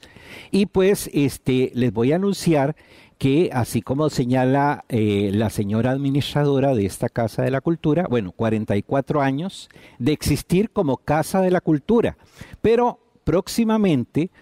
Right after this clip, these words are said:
vamos a tener un programa en el cual, pues, doña Yani-, doña, doña Yanina volverá a ser invitada, donde vamos a contar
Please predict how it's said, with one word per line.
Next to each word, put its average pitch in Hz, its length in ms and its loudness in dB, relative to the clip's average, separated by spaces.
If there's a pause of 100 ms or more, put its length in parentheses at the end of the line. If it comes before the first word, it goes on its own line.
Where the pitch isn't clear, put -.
vamos 156 540 -2
a 170 60 2
tener 143 460 0
un 151 200 0
programa 143 680 0 (420)
en 135 200 2
el 113 140 0
cual, 131 340 -2 (140)
pues, - 480 -4 (180)
doña 107 280 0
Yani-, 104 480 2
doña, 107 600 -2
doña 135 760 0
Yanina 117 840 0 (320)
volverá 117 460 0
a 135 60 -2
ser 143 240 0
invitada, 170 720 0 (580)
donde 226 480 2
vamos 185 720 0
a 139 160 -2
contar 127 720 -2